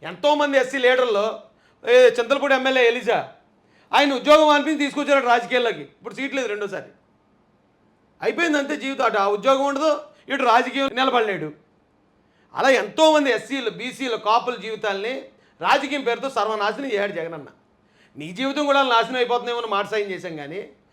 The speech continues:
లేదా నీతోటి మాకేముందమ్మా, నువ్వు ఎవరికి పోటీ? సింగనమల్లో నువ్వు ఎవరికి పోటీ? అక్కడ ఉన్న మా తెలుగుదేశం నాయకులు సరిపోతారు నీకు.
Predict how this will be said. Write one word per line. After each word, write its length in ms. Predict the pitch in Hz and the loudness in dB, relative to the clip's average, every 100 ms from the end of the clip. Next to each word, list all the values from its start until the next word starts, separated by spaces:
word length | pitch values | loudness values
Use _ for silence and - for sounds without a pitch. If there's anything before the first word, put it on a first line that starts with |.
| _ - | _ -2
లేదా 200 | 226 285 | 0 0
నీతోటి 380 | 254 247 269 262 | -2 0 0 2
మాకేముందమ్మా, 600 | 247 247 262 254 247 247 | 2 2 -2 -2 -4 -2
నువ్వు 140 | 214 | -2
ఎవరికి 240 | 208 240 | 0 -2
పోటీ? 380 | 233 247 220 254 - _ _ _ _ _ _ | -6 -8 -8 -10 -16 _ _ _ _ _ _
సింగనమల్లో 480 | 202 254 285 294 302 | -4 -2 0 0 0
నువ్వు 180 | 285 247 | 2 0
ఎవరికి 200 | 285 277 | 0 -2
పోటీ? 280 | 277 262 | -4 -4
అక్కడ 200 | 170 175 | -4 -6
ఉన్న 300 | 208 254 214 - - | -6 -4 -4 -6 -8
మా 80 | |
తెలుగుదేశం 380 | 208 208 240 262 | -4 -2 -4 -4
నాయకులు 300 | 240 254 262 | 0 0 0
సరిపోతారు 400 | 247 247 262 262 | -4 -2 -2 -4
నీకు. 240 | 180 135 | -8 -14